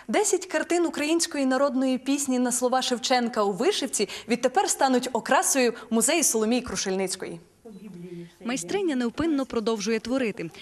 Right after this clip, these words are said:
Зізнається, вже в травні побачить світ її нова сакральна підбірка робіт, присвячених Воскресінню Христовому.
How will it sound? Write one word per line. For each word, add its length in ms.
Зізнається, 640
вже 140
в 40
травні 340
побачить 480
світ 280
її 160
нова 300
сакральна 460
підбірка 460
робіт, 360
присвячених 680
Воскресінню 560
Христовому. 640